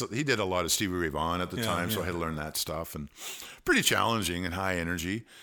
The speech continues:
Speaker 1: And, uh, so at the end of this week-long gig that he had hired me for,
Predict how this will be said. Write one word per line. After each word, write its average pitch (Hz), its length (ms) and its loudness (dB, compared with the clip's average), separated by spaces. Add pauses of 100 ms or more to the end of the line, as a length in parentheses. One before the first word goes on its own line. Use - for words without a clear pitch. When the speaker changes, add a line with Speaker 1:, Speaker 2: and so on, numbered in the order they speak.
(340)
Speaker 1:
And, 107 320 0
uh, 107 140 2
so 117 180 2
at 107 100 0
the 120 180 0
end 180 240 4
of 131 220 0
this 101 420 0
week-long 98 760 0
gig 85 200 0
that 80 160 -2
he 80 80 0
had 80 160 -2
hired 71 320 -6
me 71 100 -8
for, 67 300 -10